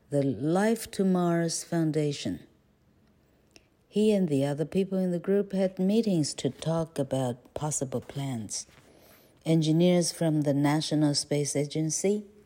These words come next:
N A S A,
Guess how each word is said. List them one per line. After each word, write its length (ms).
N 400
A 380
S 400
A, 420